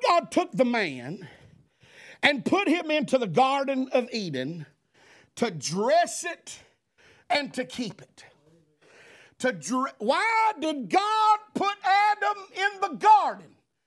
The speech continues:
To dress it and to keep it.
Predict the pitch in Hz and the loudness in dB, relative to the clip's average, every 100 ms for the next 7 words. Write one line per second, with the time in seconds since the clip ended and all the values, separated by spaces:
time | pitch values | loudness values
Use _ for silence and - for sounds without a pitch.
0 | _ _ _ 254 214 147 - 233 262 359 | _ _ _ -4 -4 -8 -12 -2 4 4
1 | 415 - 453 427 - - _ _ _ _ | 2 0 0 0 -8 -20 _ _ _ _
2 | _ _ 262 285 - 269 - 160 - - | _ _ -2 0 -2 -4 -6 -10 -10 -20
3 | - | -20